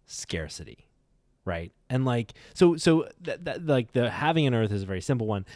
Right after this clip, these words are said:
This one's, like, a more complex one and more nuanced one. So we should probably talk through this a little bit more as we are defining our terms and whatever. So this is, like, the idea that was kind of, I think, most uh,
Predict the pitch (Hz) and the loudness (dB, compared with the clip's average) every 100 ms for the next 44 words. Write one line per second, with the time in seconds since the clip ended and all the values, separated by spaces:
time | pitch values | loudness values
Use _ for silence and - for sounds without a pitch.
0 | - 160 160 143 123 98 90 95 101 92 | -6 0 2 2 0 -2 -4 -2 -2 -2
1 | 87 - 90 - 80 - 76 73 87 92 | -4 -6 -6 -6 -10 -12 -12 -8 -4 -4
2 | 82 78 76 - 78 107 107 107 107 98 | -4 -6 -8 -12 -6 -2 -2 2 0 0
3 | 87 85 - 76 78 - 71 73 80 - | -4 -6 -10 -10 -10 -10 -12 -12 -14 -10
4 | 101 78 - 76 - _ - 76 78 - | -8 -8 -12 -16 -18 _ -16 -16 -14 -14
5 | 76 69 - 76 73 76 69 - - - | -14 -14 -14 -14 -12 -12 -12 -14 -18 -20
6 | - - 180 208 254 262 208 147 147 101 | -20 0 2 2 0 -2 -2 -2 -2 -2
7 | 104 95 92 85 92 - _ _ _ _ | -2 -2 -2 -2 -6 -16 _ _ _ _
8 | _ _ - - 104 117 107 - - 127 | _ _ -16 -10 0 0 0 -4 -12 -4
9 | 110 98 92 87 - - 117 104 98 123 | -2 0 -4 -8 -14 -6 -2 -2 -2 -2
10 | 131 117 117 113 - - - _ - 107 | 0 4 4 2 -2 -14 -20 _ -8 -4
11 | 90 76 58 | -4 -6 -10